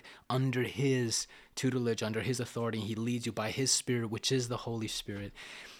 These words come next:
Um, but that's, that's the renewing. That's how we get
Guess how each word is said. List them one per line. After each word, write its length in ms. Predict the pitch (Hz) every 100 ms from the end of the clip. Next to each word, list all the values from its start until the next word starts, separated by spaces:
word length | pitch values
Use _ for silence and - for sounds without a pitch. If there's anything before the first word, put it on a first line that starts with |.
| - -
Um, 300 | 123 117 107 _ _ - - _ _
but 180 | 143 120
that's, 380 | 151 175 - - -
that's 300 | 139 165 -
the 120 | 196
renewing. 580 | 180 147 131 143 120 87
That's 240 | 120 139
how 120 | - 180
we 200 | 170 127
get 400 | - 135 131